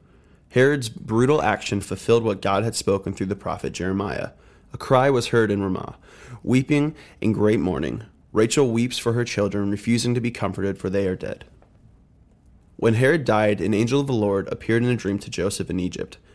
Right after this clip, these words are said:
"Get up," the angel said, "take the child and his mother back to the land of Israel, because those who were trying to kill the child are dead." So Joseph got up and returned to the land of Israel with Jesus and his mother. But when he learned that the new ruler of Judea was Herod's son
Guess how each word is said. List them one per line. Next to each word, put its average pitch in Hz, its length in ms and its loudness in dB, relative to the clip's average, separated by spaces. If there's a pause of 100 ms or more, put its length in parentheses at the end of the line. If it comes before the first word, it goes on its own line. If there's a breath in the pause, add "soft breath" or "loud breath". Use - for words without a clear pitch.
(200 soft breath)
"Get 135 160 6
up," - 300 0
the 107 140 2
angel 101 200 0
said, 104 360 -2
"take 117 240 2
the - 40 0
child 98 380 0
and 101 80 0
his 107 160 -2
mother 98 240 0
back 87 300 -4
to - 120 -4
the 104 60 0
land 95 300 -2
of - 80 -8
Israel, - 500 -4 (240 loud breath)
because 107 260 4
those 117 220 4
who 151 80 0
were 143 80 2
trying 107 240 2
to 107 60 0
kill 101 180 0
the 101 80 0
child 92 380 -2
are 95 100 -4
dead." - 300 -10 (420 soft breath)
So 113 140 0
Joseph 127 340 2
got 113 200 4
up 113 140 2
and 101 140 -2
returned 104 400 0
to 127 80 -6
the 127 80 -2
land 104 320 2
of 110 100 0
Israel 98 440 0
with - 180 -8
Jesus 104 400 0
and 101 100 0
his 98 160 -2
mother. - 340 -6 (440 loud breath)
But - 80 2
when 113 160 4
he 113 140 2
learned 123 320 2
that 117 80 -2
the 110 80 0
new 117 200 4
ruler 120 360 2
of 107 100 -4
Judea 107 480 -2 (300 loud breath)
was 98 140 -4
Herod's 120 280 4
son 101 380 0